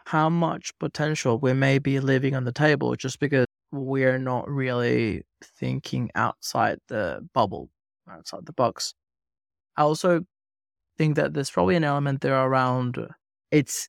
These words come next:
easier to do the I P on Web two because we don't have any constraints around the technology. It'd be hard to create a really good Web three product with an existing Web two I P,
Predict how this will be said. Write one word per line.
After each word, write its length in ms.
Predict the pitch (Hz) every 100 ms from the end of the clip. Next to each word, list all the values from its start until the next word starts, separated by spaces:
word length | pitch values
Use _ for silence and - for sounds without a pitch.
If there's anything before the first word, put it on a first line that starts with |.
| -
easier 520 | 156 143 156 151 151
to 160 | 147 139
do 200 | - 135
the 120 | 135 127
I 160 | 127 127
P 220 | 135 123
on 160 | 120 123
Web 220 | 113 -
two 360 | 135 123 117 123 _ -
because 440 | 120 123 117 -
we 100 | 120
don't 120 | 123 123
have 220 | 120 120
any 200 | 123 117
constraints 640 | - 123 - 117 151 - 151
around 140 | 147
the 80 | 147
technology. 640 | 151 147 151 151 156 165 - _ _ -
It'd 200 | 131 -
be 100 | 123
hard 560 | 120 113 104 107 123 123 _
to 120 | -
create 340 | - 135 127 123
a 140 | 147 131
really 300 | 139 120 127
good 220 | 127 120
Web 260 | 143 120
three 240 | - - 127
product 500 | - 127 104 - - _ _ _
with 360 | - 123 117 - -
an 100 | 120
existing 460 | - 131 - 127
Web 160 | 131 -
two 140 | 139
I 100 | 127
P, 320 | 120 139 170